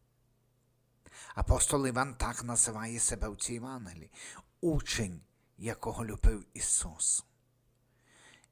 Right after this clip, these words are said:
І в цьому немає якогось хизування, просто він обирає для себе таку ідентифікацію. Ми можемо не знати багато чого, але що нам завжди потрібно,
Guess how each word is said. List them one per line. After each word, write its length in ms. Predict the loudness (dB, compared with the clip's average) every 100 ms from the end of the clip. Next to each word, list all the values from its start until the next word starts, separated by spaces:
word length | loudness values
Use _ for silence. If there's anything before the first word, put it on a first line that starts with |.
| -6
І 100 | 0
в 80 |
цьому 320 | 2 2 2 0
немає 400 | 0 0 -2 -2
якогось 400 | -4 -4 0 0
хизування, 920 | 0 -4 -4 -4 -4 -4 -6 -6 -6 -8 -14 -16 12
просто 500 | 12 12 10 6 4 -2 -6 0
він 220 | 0 0 -6
обирає 680 | -2 2 4 4 2 2 2
для 160 | 4
себе 380 | 6 6 6 4
таку 360 | 2 -2 -2 -4
ідентифікацію. 1600 | -2 -6 -4 -4 0 -2 -2 -4 -2 -4 -4 -8 -8 -6 -6 -8 -20 _ _ _ -16 -14 -4
Ми 100 | -2
можемо 520 | 2 2 4 4 4
не 140 | 4
знати 520 | 6 6 4 -2 -2 0
багато 540 | 2 2 -2 -4 -10
чого, 480 | -12 -12 -14 -18 -20 -20 -18 -12 -2
але 240 | 2 4
що 260 | 2 2 0
нам 260 | 0 2
завжди 560 | 4 4 2 -2 -2 0
потрібно, 840 | 2 0 -2 -2 -2 -2 -2 -4